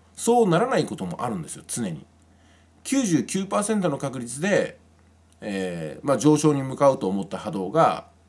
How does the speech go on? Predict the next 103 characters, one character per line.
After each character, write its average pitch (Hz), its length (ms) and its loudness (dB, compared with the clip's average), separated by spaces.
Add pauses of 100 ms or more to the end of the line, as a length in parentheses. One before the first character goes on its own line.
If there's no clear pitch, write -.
(260)
残 165 260 2
り 233 40 0
の 233 80 4
一 185 180 -2
パ 240 140 4
ー 247 40 4
セ 269 120 -2
ン 240 60 0
ト 180 80 2
の 123 60 0
方 104 80 0
に 95 80 -2
向 101 120 0
か 107 120 0
う 98 80 -2
方 104 180 -2
向 101 120 -8
も 98 180 -4
あ 123 40 -6
る 117 60 -6
ん 87 80 -8
で - 80 -18
す - 60 -16
よ - 80 -12
ね。 180 140 -6 (1120)
で、 156 60 -8
そ 226 120 4
の 240 60 4
時 190 200 0
に、 170 340 0 (240)
お - 100 -6
か 185 140 2
し 196 140 2
い - 40 -2
と、 160 100 -8
九 208 160 0
十 160 120 2
九 131 140 -6
パ 135 100 -4
ー 139 40 -4
セ 143 100 -2
ン 113 40 -2
ト 101 60 -4
こ - 80 -10
っ 117 40 -8
ち - 60 -4
に 165 60 2
な 190 80 2
る 160 60 2
は 135 60 0
ず 120 100 -6
な 104 100 -2
の 92 80 -6
に 85 80 -8
っ 78 40 -12
て - 180 -16
い 95 40 -10
う - 20 -10
ふ 95 40 -12
う - 20 -6
に 127 160 -6
憤 160 200 4
慨 151 160 4
し 147 100 -4
て 180 80 0
自 110 120 -4
己 107 40 -8
肯 147 240 0
定 90 100 -6
す 101 100 -8
る 92 60 -6
ん 85 40 -6
で 76 60 -8
は 71 60 -10
な - 60 -14
く - 100 -20
て、 - 240 -8 (160)
お、 - 180 -4 (340)
一 - 160 -8
パ 143 160 4
ー 139 40 4
セ 147 100 -2
ン 127 60 -4
ト 104 100 -6
が 82 100 -8
来 - 80 -14
た 101 100 -4
か、 - 200 -18 (360)
ま 139 160 2
だ 135 80 6
自 107 140 -4
分 120 140 -4
は 131 100 2
見 101 160 0
極 131 200 -2
め 151 60 2
ら 160 100 2
れ - 60 -6
て 95 80 -10
な 120 120 -6
い 95 80 -6
な 107 140 -8
と。 - 100 -18